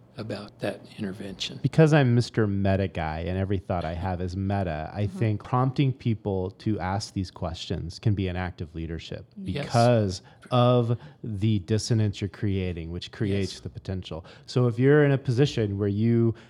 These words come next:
Speaker 2: have a challenge you can't solve, these questions should be in your back pocket to pull out to try to start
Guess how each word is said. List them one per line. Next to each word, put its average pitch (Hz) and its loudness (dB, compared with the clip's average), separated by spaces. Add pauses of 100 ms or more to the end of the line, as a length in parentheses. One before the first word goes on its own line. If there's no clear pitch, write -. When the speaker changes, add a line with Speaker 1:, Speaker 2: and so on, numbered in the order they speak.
(120)
Speaker 2:
have 123 2
a 110 -2
challenge 104 0
you 98 -8
can't 107 -6
solve, 110 -2 (280)
these 113 -2
questions 113 -2
should 101 -8
be 104 -2
in 101 -2
your 98 -2
back 92 -6
pocket 101 -4
to 110 -4
pull 113 0
out 110 0
to 110 -4
try 104 -2
to 92 -4
start 104 0